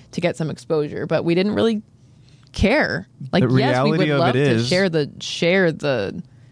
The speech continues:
Speaker 1: the experience and everything and get more people on and everything, and that, that's how much we, that's why we, you know, <laughs> love our, this little community and you, the Levi Squad and all you guys so much. But our main goal was really to just create content that we felt like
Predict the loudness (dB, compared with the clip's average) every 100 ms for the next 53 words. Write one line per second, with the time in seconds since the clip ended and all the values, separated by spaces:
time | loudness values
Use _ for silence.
0 | -10 -2 -2 -2 -2 0 0 -2 -6 -6
1 | -6 -4 -4 -2 -2 -2 -2 -2 -2 -2
2 | -4 -2 0 0 0 -2 -2 -4 -4 -4
3 | -6 -6 -4 -4 -2 -6 -6 -10 -12 -14
4 | -20 -14 -6 -6 -4 -4 -4 -8 -10 -6
5 | -2 0 0 2 0 -2 -6 -8 -8 -6
6 | -6 -6 -6 -4 -4 -4 -4 -6 -8 -6
7 | -4 -2 2 2 0 0 0 0 -2 0
8 | 0 0 -2 -4 -6 -8 -10 -8 -10 -8
9 | -4 -4 -6 -20 -20 -20 -6 -2 0 2
10 | 0 2 2 2 2 0 0 0 0 0
11 | -2 -12 -12 -20 -20 -20 -20 -20 -20 -20
12 | -20 -20 -14 0 2 4 2 0 2 2
13 | 2 2 2 4 2 2 0 2 2 0